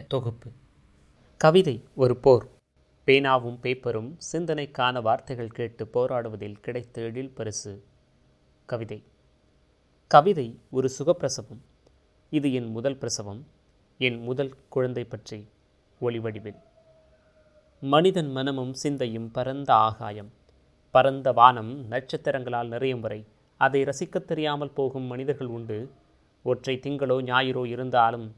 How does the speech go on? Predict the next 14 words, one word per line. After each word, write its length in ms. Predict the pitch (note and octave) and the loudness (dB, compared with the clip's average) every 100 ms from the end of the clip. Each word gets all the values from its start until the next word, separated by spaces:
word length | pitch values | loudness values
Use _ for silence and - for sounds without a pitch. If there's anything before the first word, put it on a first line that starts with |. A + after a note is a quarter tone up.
| _ | _
பரந்த 400 | - B2 E3 C#3+ | -4 -4 -2 0
வானம் 380 | A#2 A2+ A2 G#2+ | 2 2 0 -6
அழகுதான் 480 | G#2+ B2+ A#2 G#2+ A2 | -2 -2 -2 -4 -4
என்று 280 | A2 A2+ A#2 | -10 -10 -10
நிறைவடையும் 680 | A2+ A2+ D3+ C#3 A2+ G#2+ G#2+ | -10 -4 -2 -2 -6 -10 -10
மனிதர்களும் 580 | A#2+ D3 C#3+ B2 A#2+ C#3 | -8 -6 -6 -6 -6 -6
உண்டு. 220 | A2 G#2 A2 _ _ _ _ _ _ _ _ | -8 -10 -14 _ _ _ _ _ _ _ _
மூன்றாம் 480 | C#3 G3 F#3 F3+ F3 | 4 4 4 -2 -4
பிறை 220 | C#3 D3 | 0 0
கூட 220 | C#3 C#3 B2+ A#2+ - _ - | 2 2 2 -2 -6 _ -8
முழு 300 | C3+ E3 G3+ | 0 4 4
நிலவை 360 | C#3 C#3 C3 B2 | 2 -2 -2 -2
விட 180 | A2+ A#2 | -2 -4
அழகுதான். 540 | A2+ G#2+ A#2 G#2+ G#2+ | -6 -6 -4 -4 -6